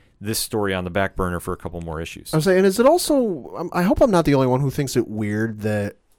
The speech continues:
Speaker 2: in one panel, you know, Wolverine says, "Oh, hey, boss," and then the very next few, like, one of the next few panels, it's Apocalypse.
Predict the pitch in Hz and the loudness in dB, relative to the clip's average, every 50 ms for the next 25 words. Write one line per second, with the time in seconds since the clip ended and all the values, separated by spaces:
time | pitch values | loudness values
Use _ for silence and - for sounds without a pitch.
0 | _ _ - 123 117 117 113 117 113 117 117 113 123 117 117 117 110 110 107 107 | _ _ -6 -4 -4 -2 0 2 2 0 0 0 0 0 0 0 0 0 -2 -2
1 | 104 - _ - - _ _ _ _ _ _ - 123 117 117 113 110 107 107 104 | -4 -4 _ -20 -20 _ _ _ _ _ _ -6 -2 0 2 2 2 2 2 0
2 | 98 90 - - _ _ 101 120 120 120 117 117 117 117 110 - 110 107 98 113 | -2 -6 -10 -16 _ _ -2 0 0 0 2 0 -2 -2 -2 -2 -4 -2 0 2
3 | 117 117 107 110 120 113 113 110 117 117 117 117 120 120 123 - - - - - | 4 4 4 4 2 2 0 4 4 6 6 8 6 4 2 0 -4 -10 -12 -8
4 | - 120 117 117 113 110 110 101 113 110 110 110 110 110 107 104 - - - 117 | -8 -4 -2 -2 -2 -2 -2 -2 -2 -2 0 0 -2 -2 -2 -4 -8 -10 -10 -10
5 | 107 107 110 113 113 104 104 110 117 117 110 113 110 113 107 - - 98 - 110 | -8 -4 -2 -2 -2 -2 -2 -2 -2 0 0 0 -2 -2 -2 -4 -10 -8 -6 -4
6 | 104 107 104 113 104 107 - 98 - - - - 95 95 - - 101 107 104 - | -4 -2 -2 -2 -4 -4 -8 -8 -4 -4 -4 -4 -4 -8 -8 -8 -6 -6 -6 -6
7 | - - | -8 -12